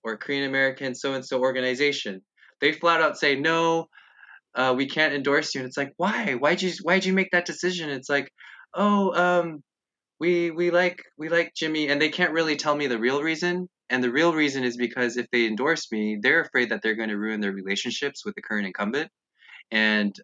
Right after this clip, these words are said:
also disadvantage what the current incumbent could be doing with the Chinatown community or the Korean community or whichever community it is.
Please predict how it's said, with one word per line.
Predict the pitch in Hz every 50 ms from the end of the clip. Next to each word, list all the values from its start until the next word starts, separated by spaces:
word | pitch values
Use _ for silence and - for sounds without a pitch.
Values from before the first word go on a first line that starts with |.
| _ -
also | 117 120 120 - - 123 113 107
disadvantage | 101 120 107 - 117 107 98 113 110 113 113 113 107 101 - -
what | 110 107 104 104 104 - _ _ _ _ _ -
the | 107
current | - - 120 113 110
incumbent | 110 101 - 117 113 110 110 107
could | - - 110 101
be | 107 104
doing | 98 107 107 104 104 101
with | 101 101 101 101 _ _ _ - - - _ _ _
the | 107 104 101
Chinatown | 104 - 117 110 107 107 104 - 110 104
community | 104 - - 104 101 101 101
or | 98 98
the | 101
Korean | 101 - - 110 104 104 101
community | - 101 101 101 98 98 98 95 98 98 98 101
or | 101 98 98 95 92
whichever | 95 95 - 107 101 95 98
community | - - 98 98 101 107 113 113 123
it | 127 131
is. | 139 143 143 143 - -